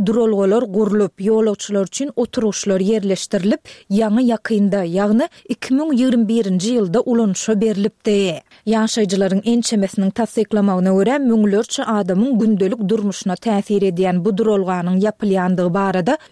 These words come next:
öňünden hiç ýyly bildiriş edilmedi. Ýolagçylar ýer bilen durulga baranda onuň boşap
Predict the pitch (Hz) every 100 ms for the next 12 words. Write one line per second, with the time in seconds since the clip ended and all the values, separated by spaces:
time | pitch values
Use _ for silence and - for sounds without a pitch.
0 | - 240 233 202 175 180 - 262 - 277
1 | 262 240 233 202 175 214 - 226 190 208
2 | 208 202 208 190 156 - - 214 214 208
3 | 190 - 196 180 214 247 220 202 220 240
4 | 208 214 185 175 170 202 190 180 254 -
5 | 208 190 175 202 - 226